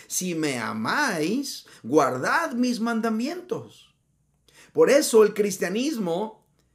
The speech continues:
en sus inicios, se trataba de estudiar, de aprender las enseñanzas de Jesús. Porque lo que querían era guardar los mandamientos, porque ellos entendían que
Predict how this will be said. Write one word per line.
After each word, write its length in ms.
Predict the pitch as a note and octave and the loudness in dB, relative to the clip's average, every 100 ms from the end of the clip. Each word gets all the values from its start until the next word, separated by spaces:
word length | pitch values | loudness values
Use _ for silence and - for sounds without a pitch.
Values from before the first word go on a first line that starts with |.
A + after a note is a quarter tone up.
| _ | _
en 160 | C3+ D#3+ | -6 -2
sus 220 | F#3 F#3 | -2 -2
inicios, 880 | F#3 A3+ D#4 - - C#3+ C#3+ - - - | -2 -2 -2 -2 -2 -2 -4 -10 -18 -14
se 160 | - G#3+ | 4 4
trataba 480 | G#3 E3+ A3 B3+ B3+ | 4 -2 0 0 0
de 80 | |
estudiar, 840 | A#3+ - G#3 E3+ F3+ G#3 A#3+ A#3+ - - _ _ _ _ _ | 0 -2 -6 -4 -2 -2 -4 -6 -10 -18 _ _ _ _ _
de 100 | F#3+ | -2
aprender 880 | G3 G3+ G#3+ G3+ F#3+ F#3+ G#3+ C4+ C4 | -2 2 4 4 2 2 2 2 2
las 220 | A3+ G#3 | 0 -2
enseñanzas 800 | F3 F3+ D#3+ E3 G#3 G#3+ G#3 D#3+ | -4 -4 -6 -4 -4 -2 -4 -4
de 80 | D#3+ | -6
Jesús. 680 | D3 - F#3+ B3 A#3 - - _ _ _ _ _ _ _ _ _ _ _ _ _ _ _ | -6 -6 -4 -4 -6 -10 -20 _ _ _ _ _ _ _ _ _ _ _ _ _ _ _
Porque 260 | F#3 G3+ A3+ | -2 4 6
lo 160 | G#3+ G#3 | 6 4
que 140 | G#3 | 2
querían 580 | G3 F3+ G#3+ C4 C4 A#3 | -2 -2 -2 -2 0 0
era 140 | A#3+ | 0
guardar 460 | G#3+ G#3+ F#3 G3+ A#3+ | 2 0 0 -2 2
los 220 | A#3+ G#3 | 2 2
mandamientos, 800 | G3+ F#3+ F3+ F#3 A#3 B3 A#3 G#3+ | -2 -4 -4 -4 -2 0 0 -2
porque 300 | G3+ F#3 G3+ | -4 -2 -2
ellos 260 | A#3 B3 | -2 2
entendían 960 | A#3 G#3+ F#3+ F3+ F3+ G#3 A#3 A#3+ G#3 F3+ | 2 2 -4 -6 -6 -6 -4 -4 -4 -2
que 280 | G3 E3 | -2 -2